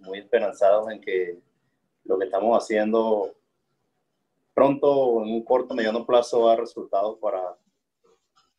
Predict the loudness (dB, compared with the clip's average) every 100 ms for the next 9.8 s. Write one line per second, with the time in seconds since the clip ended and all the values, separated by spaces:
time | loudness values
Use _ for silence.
0 | _ _ -4 -2 -10 -2 -2 0 -6 -6
1 | -6 -6 -8 -2 -2 -4 _ _ _ _
2 | -20 _ -8 -4 -2 -2 0 0 0 -2
3 | -4 -4 -8 -10 -12 -10 -2 0 0 -6
4 | -12 -12 _ _ -12 -8 -6 -2 2 6
5 | 4 4 -4 -12 _ _ _ _ _ _
6 | _ _ -10 -8 -2 0 0 -2 2 2
7 | 2 -4 -8 _ _ 0 0 0 2 2
8 | 0 -2 0 0 0 0 2 -2 -2 -2
9 | -2 -4 0 2 4 4 0